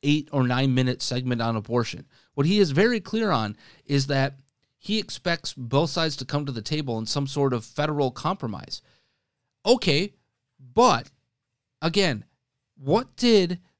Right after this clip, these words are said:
the decision in Jackson versus Dobbs come down to? It came down to the Supreme Court of the United States telling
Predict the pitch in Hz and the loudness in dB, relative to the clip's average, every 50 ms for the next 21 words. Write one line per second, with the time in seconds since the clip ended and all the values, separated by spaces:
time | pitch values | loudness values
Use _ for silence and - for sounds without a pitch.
0 | _ - 175 185 180 196 180 - - 220 233 226 - 156 135 139 135 139 - 151 | _ 0 0 2 2 2 0 0 2 0 0 2 2 2 0 0 -2 -4 -4 -2
1 | 156 156 143 135 - 151 147 156 - - 185 175 143 151 151 139 - 156 143 - | -2 0 0 0 0 0 0 0 -2 -2 -2 -2 0 -2 -4 -2 -4 -6 -4 -2
2 | 190 214 214 185 151 131 - - - _ _ _ _ - 170 175 175 190 208 240 | 0 2 2 2 2 0 -4 -10 -12 _ _ _ _ 2 4 4 6 6 6 4
3 | 254 233 - - 139 - - - _ _ _ _ _ _ _ _ _ _ _ _ | 4 2 2 0 -2 -4 -4 -8 _ _ _ _ _ _ _ _ _ _ _ _
4 | _ _ _ _ _ _ _ _ _ _ _ _ _ _ _ _ _ _ _ _ | _ _ _ _ _ _ _ _ _ _ _ _ _ _ _ _ _ _ _ _
5 | _ _ _ _ _ _ _ _ _ _ - _ - 170 196 - - - 233 247 | _ _ _ _ _ _ _ _ _ _ -18 _ -4 -4 -4 -2 0 0 0 0
6 | 262 220 170 175 190 233 262 269 - - 151 139 135 139 139 139 - _ _ _ | 0 0 0 0 0 0 0 -2 -4 -2 -2 -2 -2 -2 -4 -6 -12 _ _ _
7 | _ _ _ _ _ _ _ _ _ - - 165 - - 185 - - 226 269 - | _ _ _ _ _ _ _ _ _ -4 -2 -2 -2 -2 -4 -2 -2 -2 -2 0
8 | 269 262 247 208 208 214 208 196 - - 226 208 - - - - - 233 240 226 | -2 -2 0 0 0 0 0 -2 -2 -2 -2 -4 -4 -8 -8 -4 -2 0 0 0
9 | 175 135 143 175 | 0 -2 -2 -4